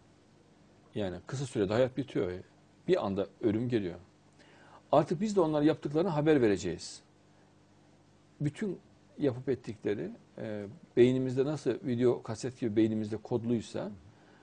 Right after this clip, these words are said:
kaderimizde de kodlu. Yani kaderimize ait bir, e, sistem içinde de kodlu. Şüphesiz Allah sinelerinden,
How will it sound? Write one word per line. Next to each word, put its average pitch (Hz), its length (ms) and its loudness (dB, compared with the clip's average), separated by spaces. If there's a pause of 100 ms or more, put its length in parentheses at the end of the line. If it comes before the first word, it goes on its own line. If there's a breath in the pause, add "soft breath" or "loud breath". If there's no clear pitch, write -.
(320 soft breath)
kaderimizde 135 580 2
de 190 60 -2
kodlu. 117 560 -2 (160)
Yani 90 260 -8
kaderimize 107 680 0
ait 107 360 0
bir, 107 140 -4
e, 90 400 -12 (320)
sistem - 360 -2
içinde 123 300 -4
de 165 60 -2
kodlu. 98 420 -4 (840 loud breath)
Şüphesiz 175 360 -2
Allah 156 300 4
sinelerinden, 147 640 0